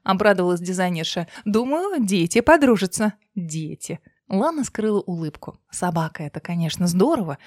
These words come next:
однако заменять ею ребёнка всё же не стоит. Но каждый сходит с ума по-своему, главное, что за Тимку можно не волноваться. Вон потрусил за девицей, как привязанный, даже не оглянулся.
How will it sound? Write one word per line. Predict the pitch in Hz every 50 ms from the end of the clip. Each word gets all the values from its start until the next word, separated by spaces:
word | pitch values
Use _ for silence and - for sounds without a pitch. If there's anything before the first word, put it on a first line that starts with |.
| - - -
однако | - - 190 208 202 - 202
заменять | 185 190 196 202 208 208 208 185 170 -
ею | 180 180 175 175 165
ребёнка | 175 165 160 190 247 277 - - 180 156 156 165
всё | - - - 180 156
же | 156 180
не | 196 214
стоит. | 208 - - 170 139 127 - - - - -
Но | 262 320 302 311 _ -
каждый | - 226 214 190 190 202
сходит | 185 - - 220 196 185 180 170
с | - -
ума | 190 180 165
по-своему, | 156 - 180 170 - - 254 311 302 220 170 151
главное, | 156 175 196 220 220 214 214 196 180 - -
что | - - - 190
за | 170 175
Тимку | 165 - - 233 285 285 - 320 302 - _
можно | - 160 165 196 214 233 233
не | 214 185 160 165
волноваться. | 165 180 180 180 175 175 147 143 147 - - - - _ - - _ _
Вон | - 226 240 330 403 427 -
потрусил | - 302 - - 240 226 - - 190 165 156
за | 147 156
девицей, | 151 156 160 151 151 143 - - 170
как | - 165 160 -
привязанный, | - 190 190 185 180 170 160 147 - 135 131 - _ _ -
даже | 220 220 233 233 - 294
не | 302 302
оглянулся. | 294 330 339 277 196 180 196 - - - 185 170